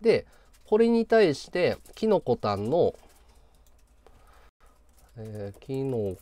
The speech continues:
こたんの、こっちだ。こっちだ。ね。見つけた。で、三番目に、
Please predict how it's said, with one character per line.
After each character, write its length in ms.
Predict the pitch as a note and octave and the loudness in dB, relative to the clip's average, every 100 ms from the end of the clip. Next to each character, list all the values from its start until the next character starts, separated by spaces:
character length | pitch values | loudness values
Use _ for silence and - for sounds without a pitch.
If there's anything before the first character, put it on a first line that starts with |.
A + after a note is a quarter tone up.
| _ | _
こ 200 | G2+ G2 - | -6 -6 -6
た 220 | G#2 F#2+ | -8 -6
ん 240 | G2 A2 | -6 -6
の、 380 | C#3 F#3 D3+ - - _ - - - _ _ - _ _ - _ _ _ _ _ | -4 -2 -2 -4 -14 _ -20 -20 -20 _ _ -20 _ _ -20 _ _ _ _ _
こ 240 | - G#2+ G2+ | -6 -6 -6
っ 160 | - - _ - | -12 -20 _ -20
ち 320 | - A#2+ A2 | -12 -6 -4
だ。 420 | G2+ G2 - - - - - - - - _ _ _ _ _ _ _ | -2 -2 -4 -20 -20 -20 -20 -20 -20 -20 _ _ _ _ _ _ _
こ 60 | G#2 | -10
っ 60 | - | -10
ち 220 | - A#2+ | -10 -8
だ。 180 | F#2+ F2 - - _ _ - - _ _ - - - _ _ _ - - - | -4 -4 -6 -20 _ _ -20 -20 _ _ -20 -20 -20 _ _ _ -20 -20 -18
ね。 160 | C3 - _ _ _ _ _ _ _ _ _ _ _ _ - _ _ _ _ _ _ _ _ - _ _ _ _ - - - | -18 -18 _ _ _ _ _ _ _ _ _ _ _ _ -20 _ _ _ _ _ _ _ _ -20 _ _ _ _ -20 -20 -14
見 160 | G2+ | -14
つ 180 | - - | -14 -14
け 160 | - F#2+ | -10 -10
た。 460 | - G#2 G2 D#2 - - _ _ _ _ _ _ _ _ _ - - - - | -8 -6 -6 -6 -10 -20 _ _ _ _ _ _ _ _ _ -20 -20 -20 -8
で、 160 | A3 C#3 | -4 -4
三 340 | - D3+ D3+ | -2 -2 0
番 260 | D3+ D3 D3 | 2 2 2
目 80 | C#3 | -2
に、 380 | A#2 A#2+ F#2 | -2 -4 -6